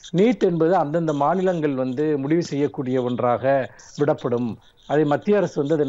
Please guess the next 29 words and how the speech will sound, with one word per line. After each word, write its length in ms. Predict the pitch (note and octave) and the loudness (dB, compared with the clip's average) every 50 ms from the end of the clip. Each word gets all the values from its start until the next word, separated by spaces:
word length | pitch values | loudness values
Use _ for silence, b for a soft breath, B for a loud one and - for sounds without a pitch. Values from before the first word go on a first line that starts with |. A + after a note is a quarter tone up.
| B2+ | 2
நாடு 180 | C3 D3+ E3 F3 E3 | 2 2 2 0 0
முழுக்க 240 | D#3 D#3+ D3 - F#3 E3+ C#3+ | 0 -2 -2 -2 -2 0 0
ஒரே 140 | C3+ C#3+ D#3 E3 - - | 2 2 2 0 0 0
தேர்வு 240 | D3+ D3 C#3+ C3+ C#3 C3 | 0 0 2 0 0 -2
என்ற 120 | B2+ C3 C3 | 0 0 -2
ஒரு 80 | B2 A2+ A2+ | -2 -2 -4
விஷயத்தை 320 | A#2 D#3 D3 C#3+ - D3 C#3 B2 | -4 -4 -4 -2 -2 0 0 2
வலியுறுத்தாது 520 | B2 D3 E3 D#3+ C#3+ - - C#3 C3 A#2+ A#2 A#2 | 2 2 2 2 0 0 0 0 0 0 -2 -4
நாங்கள் 260 | B2 C3 B2+ A#2+ A2+ A#2+ | -4 -2 -2 -2 0 -2
ஆட்சிக்கு 360 | B2+ - - D#3 - - C3+ B2 | -2 -4 -8 -12 -10 -8 -8 -6
வந்தால் 320 | A#2 A2+ B2 B2+ B2+ A#2 - B B B B B - E3+ | -4 -4 -4 -4 -4 -4 -8 B B B B B -2 0
என்று 160 | E3 E3 F3 E3+ | 4 4 6 6
ஒரு 80 | D3+ C#3 | 6 6
வாக்குறுதியை 400 | C#3+ D3 D3 - D3+ C3 C#3+ C#3 B2 - | 4 4 2 -2 -2 -2 -2 -2 -2 -4
கொடுக்கிறார். 420 | A2+ A2 - - G#2+ G2+ F2+ - - b b b b b b b b b - | -6 -6 -6 -6 -6 -6 -6 -8 -12 b b b b b b b b b -2
இந்த 120 | G3 G3 G3 G3 G#3+ | 2 4 4 6 4
வாக்குறுதி 380 | B3 B3 C#4 C#4+ C4 A#3+ A#3+ G#3+ G3 | 4 4 2 2 2 2 2 2 2
என்பது 220 | F3+ E3 E3+ E3 A3 A3+ G3 | 2 2 0 2 2 2 2
மிக 100 | G3 A#3 A#3 A3+ | 2 2 2 2
மிக 140 | G#3+ A#3 A3 F#3 | 2 0 0 -2
முக்கியமான 400 | D#3+ - - F#3+ F3+ E3+ E3 D#3+ D#3 C#3+ | -2 -2 -2 0 0 0 2 0 0 -2
ஒன்று, 160 | C#3 C3+ C#3 C#3 C#3 | -2 -4 -2 -2 -2
ஒரு 100 | C#3 D3 D3 | -2 0 0
மாநில 320 | D#3+ F#3+ A3 A#3 A#3 A3 F#3 E3 | 0 2 2 0 0 0 0 0
உரிமைகளை 380 | E3+ F#3+ G3+ F#3 E3+ E3 E3+ E3+ - | 0 0 0 0 0 -2 -2 0 0
பாதுகாப்பது 460 | E3 F3 F#3+ F#3 F3+ E3 - E3 D#3 C3+ D3 | 2 2 2 2 2 0 0 -2 -2 0 0
தொடர்பான 340 | C#3 C3+ C3 B2 C3+ C3+ C3+ C3 A#2+ | 0 0 0 0 0 0 0 0 -2
ஒன்று. 260 | A#2 A#2 G2+ G#2+ G#2 - - B B B B B B B F3 | -2 -4 -4 -4 -4 -6 -8 B B B B B B B -4
இப்படிப்பட்ட 440 | E3 - F3+ A3 - - G3+ D#3 F3 | -2 2 2 2 2 0 0 0 0